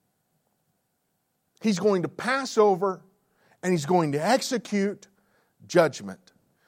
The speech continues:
He says, "I'm going to pass through." Thank you.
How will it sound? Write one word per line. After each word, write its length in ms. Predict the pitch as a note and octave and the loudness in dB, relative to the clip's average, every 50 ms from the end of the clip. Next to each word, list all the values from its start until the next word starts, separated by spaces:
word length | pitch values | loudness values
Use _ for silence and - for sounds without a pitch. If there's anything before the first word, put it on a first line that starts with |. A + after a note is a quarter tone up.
| _ _ _ _ | _ _ _ _
He 80 | A3 G3+ | -8 -4
says, 240 | - G#3 F#3 D#3+ | -2 -2 0 0
"I'm 120 | A#3 C#4+ D4+ | 0 -2 0
going 120 | C4+ A#3 | 0 0
to 60 | F3 | -2
pass 440 | - - - G#3+ A3+ A3 G#3+ - - | -2 -4 -4 -4 -2 -2 -4 -6 -8
through." 360 | - G3+ F3 D3 B2 G#2+ F#2+ _ _ _ _ _ _ | -6 -4 -2 -2 -2 -4 -8 _ _ _ _ _ _
Thank 300 | - G#3 F3+ C3 - - | -12 -12 -12 -12 -14 -20
you. 100 | - - | -20 -20